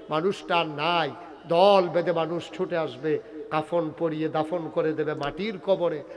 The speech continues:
সবাই দেখুক মাটির কবর। আমরা যেন এমন একটা জিন্দেগি করে কবরে যেতে চাই, সবাই যেদিন দেখবে মাটির কবর, আমরা যেন দেখি মাটির কবর মাটি নাই, মাটির কবর জান্নাতের টুকরা হয়ে গেছে। আল্লাহ যেন কবুল করে, সবাই পড়ে আমিন।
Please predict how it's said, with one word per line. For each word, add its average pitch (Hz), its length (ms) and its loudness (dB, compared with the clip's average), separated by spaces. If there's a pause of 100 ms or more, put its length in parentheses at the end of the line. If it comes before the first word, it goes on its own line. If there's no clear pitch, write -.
(140)
সবাই 294 460 8
দেখুক 254 360 -2
মাটির 233 320 2 (120)
কবর। 160 340 2 (340)
আমরা 190 340 4
যেন 180 220 4
এমন 180 300 4
একটা 185 200 2
জিন্দেগি 196 480 0
করে 180 260 2
কবরে 170 320 4
যেতে 160 260 2
চাই, 160 280 0 (300)
সবাই 175 380 6
যেদিন 160 360 0
দেখবে 156 280 2
মাটির 156 460 0
কবর, 151 300 2 (280)
আমরা 240 320 4
যেন 202 220 4
দেখি 175 440 0 (220)
মাটির 151 380 0 (120)
কবর 151 300 2
মাটি 151 260 0
নাই, 392 340 12 (300)
মাটির 202 420 -2
কবর 165 260 -2
জান্নাতের 269 520 6 (100)
টুকরা 180 320 4
হয়ে 196 300 8
গেছে। - 240 2 (380)
আল্লাহ 190 240 10
যেন 190 200 8
কবুল 190 360 8
করে, 170 220 4
সবাই 175 320 6
পড়ে 151 140 4
আমিন। 135 360 0